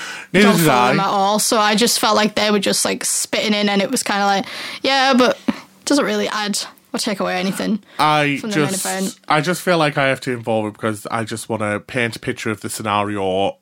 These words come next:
Speaker 1: um, as the scenario as a whole,
Speaker 2: Yeah.
Speaker 1: and then we can try and talk about what we think of it. And so,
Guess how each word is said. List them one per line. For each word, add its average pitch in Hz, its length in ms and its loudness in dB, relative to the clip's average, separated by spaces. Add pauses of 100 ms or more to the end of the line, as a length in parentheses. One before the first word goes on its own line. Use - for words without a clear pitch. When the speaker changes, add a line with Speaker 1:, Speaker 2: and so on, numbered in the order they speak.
Speaker 1:
um, 95 640 -6 (500)
as 113 280 -2
the 120 100 -8
scenario 107 400 0
as 95 80 -6
a 104 60 -6
whole, 107 340 -4
Speaker 2:
Yeah. 92 220 0
Speaker 1:
and 104 100 -6
then 98 100 -4
we 98 80 -8
can 98 200 -12
try 101 240 -2
and 98 100 -10
talk 98 220 -4
about 92 220 0
what 95 200 -4
we 92 160 -8
think 92 220 -14
of - 40 -14
it. 87 140 -14 (500)
And 135 180 -2
so, 139 380 4